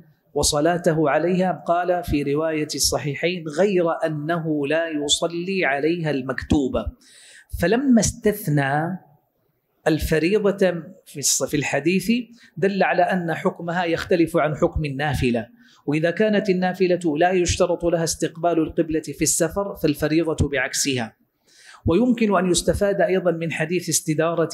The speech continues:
أهل قباء وهم في الصلاة، لأنه دل ذلك على لا بد من استقبال القبلة بعد نسخها من بيت المقدس إلى الكعبة وهكذا. هذا أول أحاديث الباب،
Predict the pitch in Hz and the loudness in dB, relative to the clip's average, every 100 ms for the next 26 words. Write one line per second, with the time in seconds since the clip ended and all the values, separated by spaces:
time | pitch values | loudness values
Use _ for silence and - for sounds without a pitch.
0 | 160 160 156 147 156 147 160 123 151 147 | 0 0 0 0 -2 0 0 0 -2 -2
1 | 147 - - 156 156 160 - - - - | -4 -2 0 0 0 0 -4 -16 -20 -20
2 | _ 160 175 208 180 156 156 202 202 - | _ 0 2 2 4 2 4 4 2 -4
3 | - - - - - 143 185 180 170 165 | -18 -18 -18 -16 -6 -4 0 2 2 2
4 | 175 180 180 165 151 151 135 135 139 156 | 0 -2 0 0 2 0 0 -2 0 0
5 | 165 170 156 160 156 - 156 - 147 160 | 0 -2 -2 -4 -4 -6 -6 -4 -2 -2
6 | 147 - 160 139 147 147 180 196 - - | -4 -2 -4 -2 -4 -2 -2 -2 -8 -4
7 | 147 143 147 156 156 - 147 147 139 135 | -2 0 2 2 0 0 0 0 -2 -2
8 | 151 147 143 135 151 147 135 147 131 139 | -2 0 0 0 -4 -4 -2 -2 0 0
9 | 151 160 - - _ _ 143 135 151 127 | 0 -2 -10 -20 _ _ -4 0 -2 0
10 | 160 - 156 131 131 127 135 120 113 - | -2 0 0 2 0 -2 -4 -2 -4 -6
11 | _ - - _ 202 233 202 202 196 180 | _ -20 -20 _ -2 2 4 4 4 4
12 | 165 - 156 156 143 131 131 120 | 2 0 0 0 2 0 0 -2